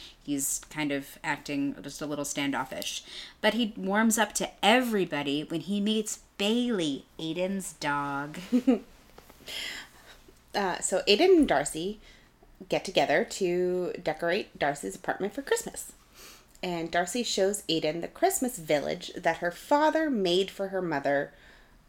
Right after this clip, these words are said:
Speaker 2: like, over the years of their relationship. So both of her parents are gone. So this is a special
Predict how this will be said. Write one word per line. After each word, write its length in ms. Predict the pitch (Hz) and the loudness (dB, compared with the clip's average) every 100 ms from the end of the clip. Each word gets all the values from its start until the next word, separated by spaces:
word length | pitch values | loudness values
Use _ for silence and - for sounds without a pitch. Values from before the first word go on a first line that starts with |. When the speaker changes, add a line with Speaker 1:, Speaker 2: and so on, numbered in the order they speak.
| _ _ _ - - - | _ _ _ -18 -18 -8
Speaker 2:
like, 220 | 185 175 | -6 0
over 260 | - 185 185 | 2 4 2
the 140 | 170 | 0
years 380 | 160 160 151 156 | -2 2 2 2
of 160 | 147 151 | -2 0
their 320 | 151 135 123 - - - | 2 2 0 -6 -20 -14
relationship. 880 | - 156 - 143 160 - - - - _ - - _ _ - - - - | -8 -6 -4 -6 -8 -6 -4 -6 -10 _ -20 -20 _ _ -20 -18 -18 -8
So 240 | - 196 - - | -4 -4 -6 6
both 200 | 226 277 | 10 10
of 140 | 302 | 6
her 120 | 302 302 | 0 2
parents 360 | 269 269 277 | 4 4 4
are 80 | 285 | 2
gone. 400 | - 147 85 - - - - | 4 2 0 -6 -14 -20 -10
So 160 | - 202 | -6 0
this 180 | 208 | 0
is 140 | 208 196 | 0 -2
a 60 | 180 | -2
special 580 | - 170 170 165 160 | 0 0 4 2 2